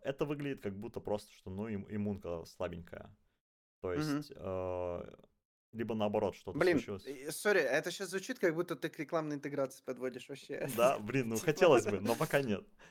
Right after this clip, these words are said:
Speaker 1: Э, это просто во мне говорит медицинское образование, на самом деле. А, так вот, а, и хотела сказать, что, ну,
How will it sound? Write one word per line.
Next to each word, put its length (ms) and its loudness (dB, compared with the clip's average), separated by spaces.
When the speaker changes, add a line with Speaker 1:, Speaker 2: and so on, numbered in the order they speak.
Speaker 1:
Э, 120 -2
это 260 -2
просто 320 -4
во 100 -2
мне 140 -4
говорит 420 -2
медицинское 480 -10
образование, 540 -2
на 60 -8
самом 300 -12
деле. 380 -14
А, 540 -6
так 120 -12
вот, 260 0
а, 800 -6
и 120 -10
хотела 300 -4
сказать, 280 -4
что, 300 -8
ну, 320 -4